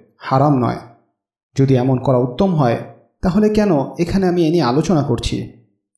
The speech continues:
আমরা আসলে আল্লাহর নাম এবং রাসূলুল্লাহ সাল্লাল্লাহু আলাইহি ওয়াসাল্লামের নাম পাশাপাশি একই সাথে উল্লেখ করার ব্যাপারে ফোকাস করতে চাই।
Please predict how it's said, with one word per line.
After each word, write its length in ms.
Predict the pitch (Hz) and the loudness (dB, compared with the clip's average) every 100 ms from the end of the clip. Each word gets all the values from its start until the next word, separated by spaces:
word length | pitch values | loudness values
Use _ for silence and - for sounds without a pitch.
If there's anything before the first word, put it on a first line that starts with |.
| _ | _
আমরা 260 | - 185 196 | -8 -2 -2
আসলে 240 | 190 208 | 0 0
আল্লাহর 300 | 127 135 147 | 0 0 0
নাম 400 | 131 127 147 180 - | 0 -2 -2 -4 -10
এবং 220 | 139 131 127 | -8 -6 -2
রাসূলুল্লাহ 600 | 143 214 180 139 131 139 - | -2 0 0 0 -2 -2 -6
সাল্লাল্লাহু 680 | - 143 127 127 131 139 127 | -6 -6 -4 -4 -2 -2 -2
আলাইহি 220 | 120 131 | -4 -4
ওয়াসাল্লামের 600 | 135 127 143 131 135 127 | -2 -2 -2 -2 -2 -2
নাম 440 | 123 143 - - - _ | -2 -4 -4 -8 -16 _
পাশাপাশি 880 | - 131 - 185 175 - 127 - - _ | -6 -2 -2 0 0 0 -2 -4 -14 _
একই 220 | 143 151 | -4 -2
সাথে 240 | 160 143 135 | 0 0 2
উল্লেখ 300 | 123 160 175 | 2 2 2
করার 220 | 165 151 | 0 2
ব্যাপারে 360 | 147 139 123 | 0 0 0
ফোকাস 360 | - 127 143 151 | -2 -2 -2 0
করতে 260 | 135 120 113 | 0 -2 -4
চাই। 240 | 113 110 | -4 -4